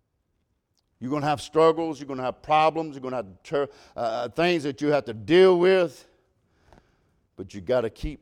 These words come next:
riding on to get over top of that mountain. Mephibosheth.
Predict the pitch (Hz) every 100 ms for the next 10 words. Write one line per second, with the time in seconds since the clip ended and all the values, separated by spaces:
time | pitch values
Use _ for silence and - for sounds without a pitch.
0 | - 135 135 139 131 120 104 95 90 104
1 | 104 87 - 101 104 104 90 95 82 -
2 | - _ - - - _ _ _ _ _
3 | _ _ _ _ _ 107 - _ _ _
4 | 165 165 123 110 85